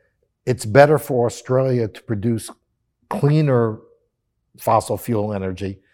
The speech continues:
than have it done in China." But we don't make that because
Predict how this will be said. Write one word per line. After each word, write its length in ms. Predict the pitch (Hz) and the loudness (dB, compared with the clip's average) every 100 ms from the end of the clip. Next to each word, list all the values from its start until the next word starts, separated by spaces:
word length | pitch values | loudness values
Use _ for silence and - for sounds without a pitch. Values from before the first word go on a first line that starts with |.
| _ _ | _ _
than 240 | 131 120 113 | -2 -2 -2
have 260 | 107 117 | -2 -2
it 120 | 104 98 | -2 -4
done 220 | 104 104 | -4 -4
in 120 | 101 | -10
China." 460 | - 123 113 104 110 _ _ _ _ _ | -8 -6 -6 -10 -14 _ _ _ _ _
But 260 | 156 131 123 | 0 0 2
we 100 | 127 | 2
don't 180 | 156 131 | 2 2
make 220 | 143 160 | 0 0
that 180 | 131 123 | -2 -2
because 220 | 135 | -4